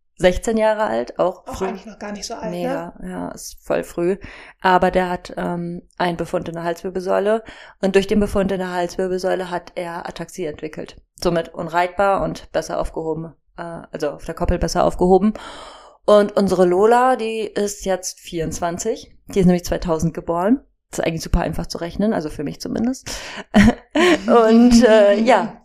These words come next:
Speaker 1: die steht eigentlich jetzt schon seit vier oder fünf Jahren, ich bin mir gar nicht mehr sicher,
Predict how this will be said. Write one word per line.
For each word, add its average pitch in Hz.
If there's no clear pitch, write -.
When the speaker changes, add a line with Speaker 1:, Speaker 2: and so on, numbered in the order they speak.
Speaker 1:
die 208
steht 196
eigentlich 196
jetzt 196
schon 196
seit 185
vier 202
oder 175
fünf 220
Jahren, 220
ich -
bin 156
mir 156
gar 170
nicht 165
mehr -
sicher, 190